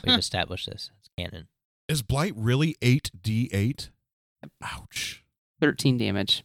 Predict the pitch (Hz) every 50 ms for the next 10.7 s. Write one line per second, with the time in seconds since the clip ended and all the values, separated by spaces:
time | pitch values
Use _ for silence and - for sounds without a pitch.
0 | _ - - 135 131 - 170 175 196 233 240 _ _ _ _ _ _ _ _ -
1 | 110 113 113 107 104 104 104 107 - - - - 92 98 101 - - - 101 85
2 | 76 - - - - - 139 - - - - - - - - - - - - -
3 | - _ _ _ - 196 190 _ _ _ _ _ _ _ - - 139 117 113 -
4 | - - 110 87 92 - - - 101 - 110 123 113 104 110 - - 101 95 147
5 | 147 156 - - 143 151 156 117 98 92 - - - 151 151 147 - - 147 131
6 | 131 - 127 127 117 113 - - 101 101 107 110 113 - - - 190 185 175 160
7 | - 127 117 117 143 131 123 127 143 - _ _ _ _ _ _ _ _ _ _
8 | _ _ _ _ _ - - 143 - - - 131 127 120 110 107 110 - 123 117
9 | 104 104 104 113 110 107 104 104 117 113 110 113 110 104 104 104 101 95 101 98
10 | 95 - - 113 101 95 - - - _ - - 101